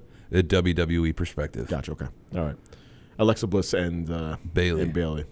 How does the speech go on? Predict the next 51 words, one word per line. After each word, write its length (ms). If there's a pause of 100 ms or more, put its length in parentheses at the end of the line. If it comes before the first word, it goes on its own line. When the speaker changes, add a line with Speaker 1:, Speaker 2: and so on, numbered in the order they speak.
(920)
Speaker 2:
What, 280
what 180
are 40
you 120
thinking 280
about 300
Nikki 200
Cross 420
in 120
this 160
whole 160
thing? 320 (400)
Uh, 480 (160)
it 80
seems 200
like 140
a, 180
is, 200
is 200
she 140
like 120
a 40
throwaway 400
here 220
with, 160 (180)
with 140
all 140
this? 420 (100)
Speaker 1:
I 100
don't 140
know. 460
It's 260
Speaker 2:
Obvious-, 0 (100)
Speaker 1:
really 220
confusing. 480
Speaker 2:
obviously 300
getting 240
duped 340 (220)
at 180
some 140
point 200
by 120
Speaker 1:
Oh, 140
Speaker 2:
Alexa, 100
Speaker 1:
yeah. 180
Speaker 2:
by 120
Alexa 240
Bliss, 220
but, 400 (140)
uh, 440 (500)
d-, 320